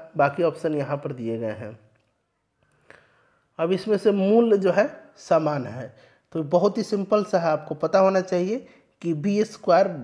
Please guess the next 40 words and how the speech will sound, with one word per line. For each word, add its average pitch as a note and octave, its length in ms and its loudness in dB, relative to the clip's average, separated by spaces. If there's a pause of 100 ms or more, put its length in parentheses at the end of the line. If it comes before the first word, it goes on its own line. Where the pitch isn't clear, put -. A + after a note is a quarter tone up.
(360)
equal F3 320 0
to F3+ 120 -8
कितना G3 240 -2
हो F#3+ 100 2
जाएगा, F#3+ 260 0 (480)
फ़ोर G#3+ 280 4
ए D3 80 2
सी A#2+ 180 -10
हो A#2 120 -4
जाएगा। B2 260 -4
यहाँ D#3+ 180 2
पर F#3 140 0
कह F3+ 160 2
रहा D#3+ 160 2
है D#3+ 320 -2 (420)
कि F3+ 100 0
मूल G#3 300 4
समान C3+ 380 0
हो, C#3 60 -6
तो - 100 -20
समान G3 340 2
मूल G3+ 200 0
के G#3 120 -6
लिए G3 140 2
D F#3+ 160 0
equal F#3 240 2
to F#3+ 120 -4
zero F#3 200 -2
हो F#3 140 4
जाएगा, F3+ 320 2 (560)
बी F#3+ 240 -2
स्क्वायर G3 360 4
माइनस E3+ 400 0
फ़ोर F#3+ 240 -2
ए F3 60 0
सी F#3 180 -6
equal F3 240 0
to F#3 120 0
अब D#3+ 120 -2
ज़ीरो, F3 280 2